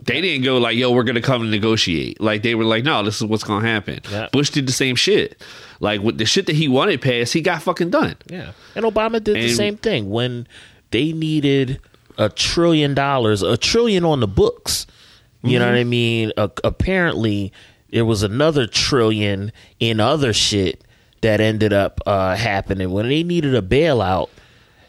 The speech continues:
Speaker 2: there was no, you know, hand wringing or no, uh, debate about that shit. They both got in line. They can never get in line when it's for us.
Speaker 1: No. Well, dog, they already talking about, with all this shit going on, um, with the Robinhood shit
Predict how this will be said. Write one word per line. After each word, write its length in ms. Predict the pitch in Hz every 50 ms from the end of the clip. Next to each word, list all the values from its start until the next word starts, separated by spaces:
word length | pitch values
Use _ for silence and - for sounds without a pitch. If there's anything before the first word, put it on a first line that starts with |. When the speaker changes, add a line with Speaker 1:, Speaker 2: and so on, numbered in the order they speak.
| _ _ _ _
Speaker 2:
there 120 | - 147 175
was 240 | 202 226 196 175 170
no, 560 | 170 165 160 156 147 139 131 123 120 110 - - - _ _ -
you 200 | - 120 127 127
know, 520 | 120 110 107 104 98 98 95 85 78 - -
hand 500 | - - 123 120 120 117 113 113 107 104
wringing 440 | 117 117 113 113 117 113 110 110 107
or 100 | 104 104
no, 500 | 104 104 110 110 107 107 107 104 101 -
uh, 400 | - - 104 101 95 95 95 92 90 -
debate 440 | - 98 87 - 101 104 110 107 - -
about 360 | 104 92 110 104 104 98 -
that 200 | 120 113 107 104
shit. 340 | - - - 151 160 - - - - - -
They 120 | 131 170
both 340 | 151 101 117 135 147 - - 123
got 200 | 147 143 143 151
in 180 | 156 156 160
line. 440 | 180 196 190 156 117 101 92 90 - - - - -
They 120 | - 139 139
can 220 | 139 160 143 143
never 260 | 147 156 175 190 180
get 220 | 170 160 170 160 156
in 100 | 147 147
line 400 | 147 156 160 151 139 127 117 113
when 120 | 117 113
it's 120 | 110 104 -
for 180 | - 127 123 127
us. 420 | 117 104 - - - - - - _ _ _ _ _ _ _ _ _ _ _ _ _ -
Speaker 1:
No. 300 | 196 277 320 - - - - - -
Well, 80 | 247 233
dog, 180 | 339 359 311
they 60 | 247 226
already 300 | 233 247 240 262 269 277
talking 320 | - - 226 208 202 202
about, 380 | 180 175 185 170 160 151 - -
with 120 | 127 143 156
all 100 | 160 160
this 140 | 160 151 -
shit 180 | - 170 -
going 280 | - 147 147 147 147 147
on, 400 | 147 147 143 135 131 120 101 - -
um, 420 | 104 127 131 127 120 117 95 67 -
with 100 | 120 107
the 80 | - 110
Robinhood 600 | 104 120 131 135 127 127 123 135 131 120 120 117
shit 400 | - - 139 131 123 120 120